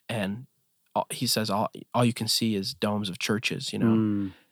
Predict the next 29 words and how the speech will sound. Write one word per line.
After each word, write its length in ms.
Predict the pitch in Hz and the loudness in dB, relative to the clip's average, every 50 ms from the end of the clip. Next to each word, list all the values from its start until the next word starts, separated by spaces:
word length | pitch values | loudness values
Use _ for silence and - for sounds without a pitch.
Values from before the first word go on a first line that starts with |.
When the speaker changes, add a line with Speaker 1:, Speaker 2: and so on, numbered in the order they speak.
| _ - - | _ -8 -4
Speaker 1:
And 280 | 123 113 113 110 - _ | -4 -2 -2 -4 -6 _
he 160 | - 135 131 120 | -2 0 2 2
said, 160 | - 120 104 | 2 2 0
"The 60 | - | 0
first 280 | - - 127 123 120 - | 0 2 2 2 4 2
thing 120 | 127 117 | 2 2
that 100 | 110 107 | 0 0
came 160 | - 120 110 | 0 -2 -2
to 100 | 104 - | -2 -2
my 120 | 110 101 101 | -2 -2 -2
mind 280 | 104 101 101 101 104 | -2 -2 -2 -2 -2
was 140 | 104 101 - | -2 -4 -6
the 80 | - - | -8 -4
question, 520 | - - 107 - - - - 107 107 101 | -2 0 0 0 0 -2 -2 -2 -2 -2
'Where 200 | 104 104 107 107 | -2 -2 0 0
are 140 | 107 104 104 98 | 2 2 2 2
you 200 | 101 98 95 98 | 0 0 -2 -4
now, 480 | 101 110 113 98 101 101 104 107 107 110 | -6 -6 -4 -2 0 0 0 -2 -4 -4
O 80 | 107 107 | -4 -2
Caesar?'" 680 | - - - - 82 92 95 - - - - 139 - _ _ _ _ - | -2 0 0 -2 -2 -4 -4 -6 -6 -8 -10 -12 -14 _ _ _ _ -2
Speaker 2:
Mm. 380 | 117 110 107 104 101 98 95 92 - - - - | 2 2 4 4 2 0 -2 -4 -8 -10 -2 2
Speaker 1:
That 240 | 127 123 117 - - _ _ _ _ - _ - | 4 4 4 4 0 _ _ _ _ -18 _ -2
Caesar 420 | - - - 139 139 131 123 127 | 0 2 6 8 8 8 8 6
who 100 | 123 123 | 4 4
promised 600 | 113 - - 107 101 107 110 113 - - - - - | 2 2 2 2 2 2 2 0 0 -2 -4 -4 -4
to 80 | - | -2
get 180 | 110 113 104 - | 0 2 2 0
rid 200 | 92 104 104 101 | 0 -2 0 0
of 400 | 101 98 98 101 107 - - - | 0 0 -2 -4 -6 -10 -16 -18